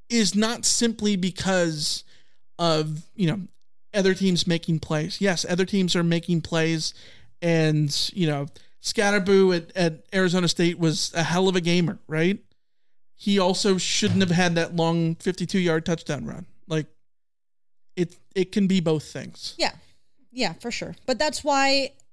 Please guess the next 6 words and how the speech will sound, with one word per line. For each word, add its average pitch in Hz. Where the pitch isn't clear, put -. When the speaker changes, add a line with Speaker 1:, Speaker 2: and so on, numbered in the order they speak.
Speaker 2:
in 302
all 302
things 277
balance. 220
I, 240
I, 226